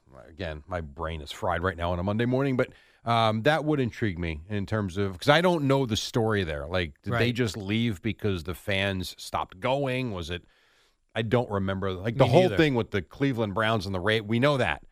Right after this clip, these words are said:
Speaker 1: We feel like we know that story that's been told a million times. This one, this would be interesting.
Speaker 2: Yeah, I would watch that.
Speaker 1: Yeah, me too. And I still do have Netflix at the moment.
Speaker 2: You do?
Speaker 1: I do. So, uh,
Speaker 2: You'll
Speaker 1: yeah.
Speaker 2: definitely check that out.
Speaker 1: Like, was that announced coming out soon, or it's in the works and we'll see it in twenty twenty-six?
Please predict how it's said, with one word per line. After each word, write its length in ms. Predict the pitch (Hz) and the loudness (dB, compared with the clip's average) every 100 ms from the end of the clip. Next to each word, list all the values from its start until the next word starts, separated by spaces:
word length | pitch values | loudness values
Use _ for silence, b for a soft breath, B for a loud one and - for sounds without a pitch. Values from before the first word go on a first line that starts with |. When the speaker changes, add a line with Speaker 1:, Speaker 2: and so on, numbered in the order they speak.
| _ _ _ - | _ _ _ -6
Speaker 1:
We 80 | |
feel 120 | 107 123 | 0 2
like 100 | 107 | 2
we 60 | |
know 120 | 110 104 | 2 2
that 180 | 95 | 2
story 280 | - 107 98 | 0 -2 0
that's 140 | 90 - | 0 -2
been 120 | 92 | -4
told 240 | 101 104 | -2 -2
a 40 | 90 | -2
million 200 | 80 73 | -6 -6
times. 260 | 80 78 117 | -8 -6 -4
This 180 | 123 | -2
one, 280 | 175 185 139 - | -2 -2 -4 -6
this 180 | 135 - | -6 -4
would 80 | 165 | -4
be 80 | |
interesting. 420 | 190 185 - 71 64 _ | -4 -6 -8 -10 -12 _
Speaker 2:
Yeah, 260 | 127 120 92 - | -6 -6 -6 -6
I 80 | 120 | -6
would 100 | 117 | -4
watch 300 | 98 90 - | -6 -6 -10
that. 160 | 92 - | -8 -2
Speaker 1:
Yeah, 140 | 196 | 0
me 120 | 190 | 0
too. 340 | - 196 113 - - | 2 2 2 -4 0
And 100 | 139 | 0
I 60 | |
still 220 | 131 175 156 | 2 2 2
do 240 | - 156 | 2 4
have 180 | 135 135 | 2 2
Netflix 460 | 151 - 156 147 | 0 0 -2 -2
at 80 | 135 | 0
the 40 | 160 | 0
moment. 320 | 160 170 - | 2 0 -2
Speaker 2:
You 100 | 143 | -4
do? 220 | 143 113 - 120 | -2 -4 -6 -2
Speaker 1:
I 80 | |
do. 360 | 127 151 151 113 _ _ | 2 2 0 -6 _ _
So, 460 | - 120 113 110 | -2 0 0 2
uh, 140 | 107 107 | 0 0
Speaker 2:
You'll 160 | 117 92 | -2 0
Speaker 1:
yeah. 40 | |
Speaker 2:
definitely 420 | 127 123 113 107 | -2 -2 -4 -6
check 260 | - 110 95 | -4 -6 -2
that 180 | 104 95 | -4 -4
out. 200 | 90 - | -6 0
Speaker 1:
Like, 220 | 139 131 | 2 4
was 100 | 143 | 6
that 160 | 151 165 | 6 4
announced 480 | 143 139 147 147 - | 4 4 4 2 0
coming 240 | 147 131 | 2 2
out 140 | 120 | 0
soon, 360 | - - 185 214 | -2 0 2 4
or 120 | 156 | 2
it's 100 | 127 | 2
in 120 | 143 120 | 2 2
the 80 | |
works 360 | 104 131 139 - | 2 2 0 -2
and 60 | 113 | -2
we'll 80 | |
see 200 | 95 123 | -2 -2
it 60 | 113 | -2
in 80 | 104 | -4
twenty 280 | - 120 107 | -2 -2 0
twenty-six? 720 | 110 95 - 107 78 - | -4 -4 -2 -4 -4 -12